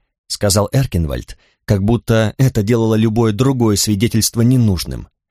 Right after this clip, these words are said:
Священник явно волновался. «Я тоже могу поклясться», заявил я. «И Леофрик может поклясться. И ещё один член моей команды, который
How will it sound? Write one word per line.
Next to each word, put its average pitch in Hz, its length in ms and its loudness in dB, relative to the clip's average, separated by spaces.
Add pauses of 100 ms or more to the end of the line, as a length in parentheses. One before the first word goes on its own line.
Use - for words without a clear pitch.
(120)
Священник 135 560 0
явно 117 380 2
волновался. 120 720 -2 (560)
«Я 156 260 2
тоже 147 360 0
могу 107 260 0
поклясться», - 800 -4
заявил 92 420 0
я. 60 280 -6 (440)
«И 175 160 4
Леофрик 139 640 0
может 127 320 0
поклясться. 110 720 -2 (300)
И 151 80 -2
ещё 160 420 0
один 120 220 0
член 127 360 0
моей 110 280 0
команды, 117 520 -2
который 117 440 0